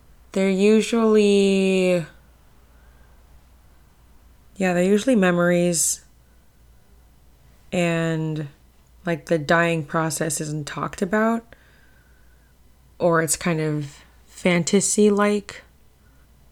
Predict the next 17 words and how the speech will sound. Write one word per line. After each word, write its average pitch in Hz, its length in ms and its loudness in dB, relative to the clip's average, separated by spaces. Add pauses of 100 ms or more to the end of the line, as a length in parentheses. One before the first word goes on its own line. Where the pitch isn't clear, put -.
(260)
I 190 60 0
guess 196 220 4
there 196 160 6
is 185 100 6
a 185 60 2
part 175 220 4
of 165 100 4
me 165 160 2
that 156 420 2 (200)
wants 165 540 0
to 156 760 0 (640)
put - 240 2
into 175 300 2
a 170 60 6
story 165 460 2
my 156 220 0
own 156 720 0